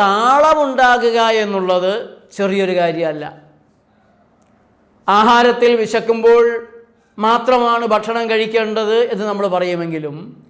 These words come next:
ജീവിത താളമുള്ളവർക്ക് ആ സമയത്ത് വിശപ്പ് വരും. കാരണം അവർ വ്യായാമം ചെയ്യുന്നുണ്ട്, അധ്വാനിക്കുന്നുണ്ട്.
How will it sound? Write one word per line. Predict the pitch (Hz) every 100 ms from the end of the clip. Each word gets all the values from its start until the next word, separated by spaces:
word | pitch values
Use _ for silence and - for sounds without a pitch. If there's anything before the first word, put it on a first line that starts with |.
| _ _ _ _ _ _ _ _ _ _ _ 175
ജീവിത | 202 254 302 339 330 247
താളമുള്ളവർക്ക് | 220 254 311 302 285 277 269 262 262 240 190 233 - - _ _ _ _ _ _ -
ആ | 156 175 202
സമയത്ത് | 208 220 226 226 220
വിശപ്പ് | 214 226 226 240 220
വരും. | 214 233 175 - - _ _ _ _ _ _ _ _ _ _ _ _ _ _ _ _ _ -
കാരണം | 220 262 269 254
അവർ | 247 240 240 240
വ്യായാമം | 226 220 226 226 233 214
ചെയ്യുന്നുണ്ട്, | 214 220 220 220 214
അധ്വാനിക്കുന്നുണ്ട്. | 202 190 214 214 208 185 190 180 165